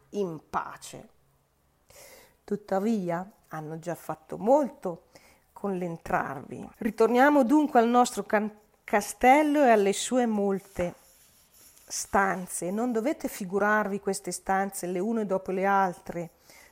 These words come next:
come una fuga in successione, invece come una dentro l'altra. Portate il vostro sguardo al centro, dove è situato l'appartamento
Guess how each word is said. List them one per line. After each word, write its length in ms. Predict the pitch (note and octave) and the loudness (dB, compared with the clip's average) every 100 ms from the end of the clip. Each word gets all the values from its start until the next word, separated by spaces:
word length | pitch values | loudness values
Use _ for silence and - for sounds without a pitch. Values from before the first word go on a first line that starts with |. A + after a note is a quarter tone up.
| _ | _
come 360 | - G3+ G3+ E3+ | -4 -2 -2 -2
una 280 | G3 G3 | -4 -6
fuga 800 | F3+ - - B3 A#3 F3+ G3 F3 - _ _ _ _ - | -8 -12 -6 -2 -2 -2 -2 -2 -4 _ _ _ _ -12
in 140 | G#3 | -10
successione, 960 | - F#3 - F3+ - - E3+ D#3+ D#3 - _ _ _ - - _ | -10 -12 -14 -12 -10 -6 -6 -6 -12 -16 _ _ _ -20 -20 _
invece 640 | - G3+ G#3+ F4+ G4 - A#3 | -8 -4 2 2 2 -4 -4
come 300 | - A3 A3 | 0 2 2
una 300 | C#4+ D4+ A#3 | 2 4 2
dentro 600 | G3+ C4 B3+ A3+ - G3+ | 4 6 6 2 -2 0
l'altra. 480 | F3 - - - - | 0 -2 -8 -12 -14
Portate 600 | - B3 - - E4+ B3 | -4 -4 -4 -6 -4 -4
il 80 | G#3+ | -2
vostro 360 | A#3 - A#3+ | -2 -2 -6
sguardo 460 | A#3+ G3 G3+ G#3+ G#3+ | -4 -2 -2 0 -2
al 160 | A3 | -2
centro, 800 | - - F3+ D#3 D3+ - E3 F#3 _ _ - - _ _ | -4 -2 -2 -4 -14 -18 -18 -20 _ _ -20 -20 _ _
dove 400 | G3 F3+ F3 E3 | -4 -4 -2 -4
è 40 | |
situato 600 | D#3+ - - F3 G3 G3+ | -4 -10 -6 -2 -2 -4
l'appartamento 1200 | E3 D#3+ _ E3+ D#3+ - D3 D#3+ F#3+ A#3 A3 - | -10 -10 _ -12 -12 -10 -10 -6 -6 -6 -8 -20